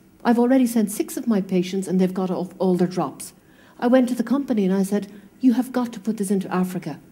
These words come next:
We can't get the drops, we can't get it out there. And once somebody loses their sight from glaucoma, they don't get it back." The answer was,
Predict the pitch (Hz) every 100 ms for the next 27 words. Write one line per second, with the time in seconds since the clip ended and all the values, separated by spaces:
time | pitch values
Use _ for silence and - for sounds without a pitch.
0 | - - 214 190 247 233 262 269 202 196
1 | 180 185 - - - 208 196 214 202 -
2 | 190 175 170 160 - 156 135 - - -
3 | - 190 208 294 311 294 262 226 220 226
4 | 196 190 180 185 180 180 175 175 185 180
5 | 175 170 170 170 165 160 - 135 120 -
6 | - _ _ - - - _ - 208 226
7 | 233 214 196 226 262